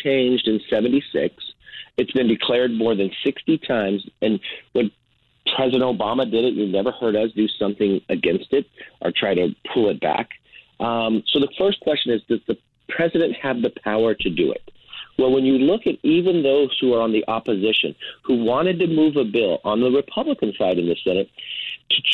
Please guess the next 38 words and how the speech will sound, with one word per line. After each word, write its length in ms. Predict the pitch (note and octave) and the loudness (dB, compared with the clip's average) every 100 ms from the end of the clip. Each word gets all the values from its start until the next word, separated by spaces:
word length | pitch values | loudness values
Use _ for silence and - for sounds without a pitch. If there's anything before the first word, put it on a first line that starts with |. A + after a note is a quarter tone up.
| - | 2
change, 540 | D#3 D#3 F3 F3+ E3+ E3 - | 2 2 4 2 2 -2 0
uh, 300 | A#2+ A2+ G#2+ G#2+ | 0 2 2 2
the 120 | B2 | 2
ability 440 | A#2 F#2+ C3+ D3+ C#3+ | 2 2 2 4 2
of 60 | |
the 80 | B2 | 0
president 480 | - B2+ B2 C3 B2 | -2 -2 0 0 0
to 80 | A2 | 2
do 180 | B2+ D3+ | 2 2
it, 140 | - _ _ _ | 0 _ _ _
it 100 | C3 | -4
goes 260 | A2+ A#2+ B2+ | 2 0 2
into 200 | C#3+ C#3 | 0 2
the 180 | C#3 C#3 | 2 4
argument 420 | D#3 G3+ C#3 C3 | 2 0 0 0
and 100 | - | 0
shows 260 | - D#3+ D3 | 0 0 0
the 80 | B2+ - - | -4 -6 -4
president 400 | C#3+ D#3 D#3+ D#3+ | -2 0 0 0
has 220 | C#3 C3 C3 | -2 -4 0
the 60 | |
legal 460 | A#2+ A2+ D#3 D#3 D#3 | 2 4 4 4 2
authority 460 | D3+ - B2 B2 A2 | 0 0 2 4 2
to 100 | G2+ | 2
do 160 | F2 | 0
it. 60 | C2+ _ - - - | -2 _ -18 -16 -2
So 100 | D3 | 2
the 80 | C#3+ | 4
next 340 | F3 B3 - | 2 0 -4
question 380 | - D#3 - A#2 | -4 -2 0 0
lies 260 | A2 A2 G#2 | 0 0 0
in, 120 | G#2+ - | -2 2
is 200 | C#3+ D3 | 0 2
there 200 | D#3 D#3+ | 2 2
emergency 580 | D3+ C3 C3 C3 B2 B2+ | 2 2 2 0 0 0
along 340 | A2 G#2+ G#2 F#2 | 2 2 0 -2
the 60 | |
border? 400 | E2+ E2+ D2+ - | 0 0 0 -4